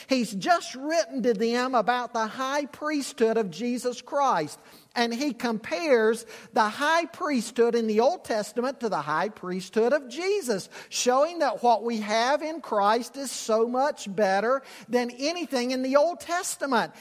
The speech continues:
And then he says, "There's a lot more that I would like to talk to you about concerning this, but I can't." And the reason I can't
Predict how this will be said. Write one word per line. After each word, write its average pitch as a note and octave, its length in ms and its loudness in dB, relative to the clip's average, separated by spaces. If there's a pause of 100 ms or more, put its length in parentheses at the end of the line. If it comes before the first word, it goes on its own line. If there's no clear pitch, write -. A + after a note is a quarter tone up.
(140)
And C4 260 -2
then E4+ 140 0
he F#4+ 140 -2
says, C#4 360 0
"There's D#4 300 2
a D#4 80 6
lot C#4 580 2
more D#4 460 4
that C4+ 180 0
I D#4 300 2
would D#4+ 220 -2
like C4 540 2
to C#4 120 2
talk F#4 500 2
to E4+ 80 -2
you B3 200 2
about A#3+ 480 2
concerning D#4 800 -4
this, G3 500 -2 (240)
but A3 200 0
I G3 160 -2
can't." - 840 -14 (2000)
And E3 180 -6
the C#3 80 -4
reason A#3+ 440 -2
I D3+ 140 -2
can't - 600 -14